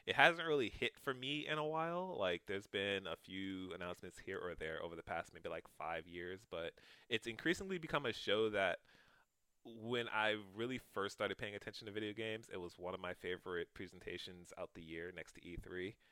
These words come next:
and now it's a presentation I don't really look forward to a lot. Um,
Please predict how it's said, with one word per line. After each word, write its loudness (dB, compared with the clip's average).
and 0
now 0
it's -8
a 2
presentation -8
I -6
don't -8
really -4
look -8
forward -6
to -2
a 0
lot. -2
Um, -6